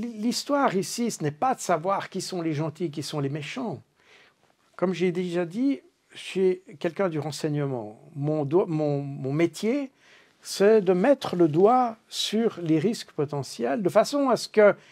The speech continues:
les gens soient avertis de ce genre de choses et puissent prendre les mesures en conséquence. Je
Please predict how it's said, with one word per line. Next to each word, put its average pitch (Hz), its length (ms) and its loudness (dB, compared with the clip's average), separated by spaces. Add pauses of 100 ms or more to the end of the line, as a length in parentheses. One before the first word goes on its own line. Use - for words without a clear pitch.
(260)
les 180 80 4
gens 233 180 -2
soient - 300 -2
avertis 202 580 2
de 302 60 -18
ce 175 100 -2
genre 143 160 0
de 117 100 -4
choses 233 640 -8
et 190 100 0
puissent 175 260 -8
prendre 320 360 -2
les 190 80 2
mesures 139 320 -2
en 113 80 -6
conséquence. - 560 -16 (1000)
Je - 40 -20